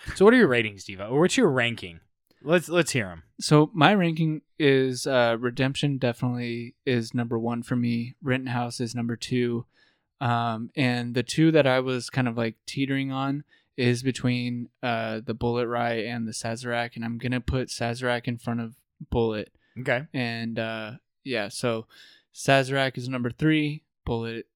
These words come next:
Speaker 2: Rye is number four for me.
Speaker 1: Moral of the story, Bulleit Bourbon, great mixer. Bulleit Rye,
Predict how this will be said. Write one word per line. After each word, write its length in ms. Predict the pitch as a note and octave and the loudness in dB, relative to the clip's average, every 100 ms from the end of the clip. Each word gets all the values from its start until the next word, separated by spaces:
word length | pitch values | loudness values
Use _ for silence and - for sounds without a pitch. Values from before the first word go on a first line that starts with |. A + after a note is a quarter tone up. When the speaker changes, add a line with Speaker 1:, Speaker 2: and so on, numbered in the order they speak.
| - | -8
Speaker 2:
Rye 560 | A#2 A#2 A#2 A#2+ A#2+ - | -2 -2 -2 -6 -10 -12
is 220 | A#2+ A2+ | -12 -10
number 320 | G#2 G#2+ A2 | -10 -8 -10
four 480 | - - - - - _ _ _ _ | -12 -16 -16 -16 -20 _ _ _ _
for 160 | - A#2 | -2 -2
me. 240 | G#2 - _ _ _ _ _ _ | -2 -8 _ _ _ _ _ _
Speaker 1:
Moral 320 | C3+ D#3+ D#3 | 2 4 4
of 60 | C3+ | 2
the 80 | G#2 | 0
story, 480 | - A2+ A2+ C#3 - _ _ A#2+ | -2 -2 -2 -4 -8 _ _ -2
Bulleit 400 | C3 C#3 C#3 - | 2 4 4 2
Bourbon, 480 | B2+ A2+ C#3 F#3 G#3 _ _ - | -2 0 2 0 -2 _ _ -12
great 300 | A#2 C3 A#2+ | 0 2 2
mixer. 420 | A#2 A2+ - F#2+ - _ _ _ | 0 -6 -6 -10 -12 _ _ _
Bulleit 240 | B2+ C3 A#2+ | 0 0 0
Rye, 420 | B2+ C#3+ F#3 | 0 2 0